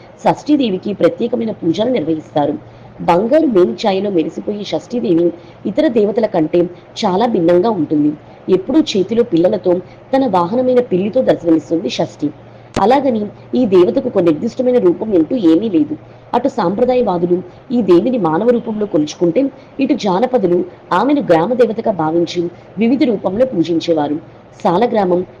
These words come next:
మట్టి కుండ, పూర్ణకుంభం, అరటి చెట్టు, ఇవిలా వివిధ రూపాలలో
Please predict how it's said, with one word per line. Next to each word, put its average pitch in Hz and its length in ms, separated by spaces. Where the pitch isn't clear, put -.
మట్టి 160 360
కుండ, 220 200
పూర్ణకుంభం, 262 640
అరటి 175 300
చెట్టు, 196 260
ఇవిలా 254 260
వివిధ 233 180
రూపాలలో 202 400